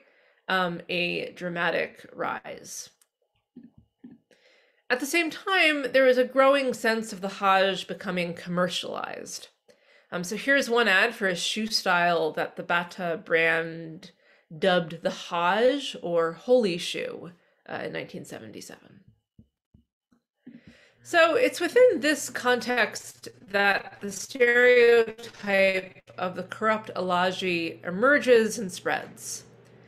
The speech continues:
Um, I first found it surfaced in the press in nineteen sixty-five when an editorial lamented that those who, quote, "hide under the deceptive cloak of pilgrimage," uh, to commit crimes were, quote,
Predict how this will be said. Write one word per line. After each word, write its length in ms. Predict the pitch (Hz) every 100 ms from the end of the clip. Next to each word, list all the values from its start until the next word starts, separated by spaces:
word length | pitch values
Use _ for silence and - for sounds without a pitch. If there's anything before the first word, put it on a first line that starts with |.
| - - - -
Um, 240 | 190 185
I 160 | - 269
first 260 | 349 302
found 240 | - 277 285
it 140 | 262
surfaced 500 | - 277 277 262 -
in 140 | - 214
the 80 |
press 400 | 202 262 262 -
in 60 | 214
nineteen 340 | 202 196 220
sixty-five 920 | 202 196 - 190 - 277 262 247 226 - - - - - -
when 340 | 214 214 202
an 180 | 190 185 -
editorial 720 | 254 240 - 233 226 208 160
lamented 880 | 185 190 240 285 240 226 208 190 -
that 300 | 175 151 -
those 440 | 214 226 233 226
who, 160 | - 214
quote, 540 | - - 208 - - - - - -
"hide 680 | - - 262 277 285 277 226
under 240 | - 226 214
the 100 | 208
deceptive 540 | 196 - - 240 -
cloak 440 | - - 240 240 -
of 180 | 180 -
pilgrimage," 800 | - 277 269 254 247 208 - - - - -
uh, 140 | 147
to 180 | - -
commit 300 | - 190 -
crimes 420 | - 226 214 208
were, 80 | 185
quote, 340 | - 185 -